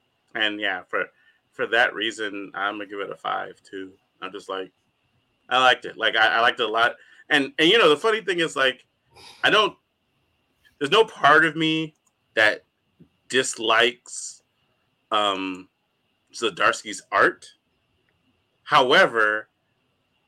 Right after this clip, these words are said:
I could definitely see that this book could be maybe a little bit better served with a different artist. But at the same time, I kinda feel like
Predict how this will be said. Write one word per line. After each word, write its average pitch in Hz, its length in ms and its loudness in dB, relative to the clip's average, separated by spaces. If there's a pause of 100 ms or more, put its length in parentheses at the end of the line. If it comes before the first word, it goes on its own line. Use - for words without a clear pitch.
(100)
I 151 140 6
could 180 280 -6
definitely 123 560 0
see 123 340 -10
that 98 200 -8
this 104 180 -6
book - 340 -4
could 104 280 -4
be 110 140 -8
maybe 107 280 -6
a 110 80 -2
little 302 460 -8
bit 320 180 -8
better 247 240 2
served 240 480 -2
with 208 120 -6
a 180 60 -4
different 175 340 -4
artist. 220 540 -4 (1120)
But 196 380 6 (840)
at 175 100 2
the 170 60 -2
same 214 240 2
time, 175 460 4
I 135 100 4
kinda 151 240 2
feel 160 220 0
like 147 420 0